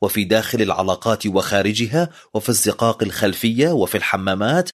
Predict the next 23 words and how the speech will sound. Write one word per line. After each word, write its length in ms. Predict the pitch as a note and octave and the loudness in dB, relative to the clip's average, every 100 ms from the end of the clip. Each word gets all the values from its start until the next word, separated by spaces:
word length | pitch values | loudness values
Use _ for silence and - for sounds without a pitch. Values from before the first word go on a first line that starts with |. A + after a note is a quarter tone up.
| _ _ | _ _
وفي 260 | F#2 - A#2 | -6 -2 0
أي 200 | B2+ A2+ | 2 2
مكان 600 | G2+ - D#3+ F3 A#2 F#2 | 0 0 2 2 2 -2
شبيه 420 | F2 F#2 G2 F2+ | -2 0 -2 -2
بذلك؟ 640 | F#2 F#2 G2+ G#2+ E3 - - _ - | -2 0 2 2 0 -4 -18 _ -2
ألا 420 | A2+ D3 F#3+ F#3+ _ | 2 4 2 0 _
توجد 360 | - G#3+ E3 E3 | 0 2 4 2
ضوابط؟ 840 | C3+ A2+ G#2 G#2 C3 D3+ F#3 _ _ _ _ _ _ _ _ _ - | 4 4 4 4 4 2 0 _ _ _ _ _ _ _ _ _ -10
وحينئذ 600 | - A2 G2+ - G#2+ F#2+ | -6 -4 -2 -2 -2 -4
قالوا: 480 | - G2+ F2 F2 E2+ _ _ _ - | 0 0 0 -2 -6 _ _ _ -6
لا، 460 | G2 B2+ C3 - _ _ _ - | 0 2 2 -2 _ _ _ -12
ينبغي 680 | F2 F#2+ D3 D#3 A#2+ G2+ B2+ | -2 0 2 2 2 2 0
أن 240 | - G#2+ F2+ | 0 -2 -2
يكون 360 | E2+ A2+ C#3 | -2 0 0
هناك 460 | B2+ F2 F2 D#2+ F2+ | 0 -2 -4 -4 -4
ضوابط، 600 | E2+ E2+ D#2+ - - _ _ _ _ | -2 0 -2 -4 -20 _ _ _ _
فيجب 500 | - F#2 F#2 F#2+ G#2+ | -8 -4 -2 0 2
على 220 | F#2 G2 F#2+ | 2 2 0
الشخص 460 | - D#3 E3+ - | 0 0 -2 -6
أن 120 | D3 | -2
يختار 440 | D3+ C#3+ - D3+ D3+ | 0 0 0 2 2
شريكاً 500 | - A#2+ D#3+ F3 E3 | 2 0 0 0 0
لحياته، 840 | C#3+ C3+ - A#2 A2+ - - - | 0 0 0 2 2 0 -10 -10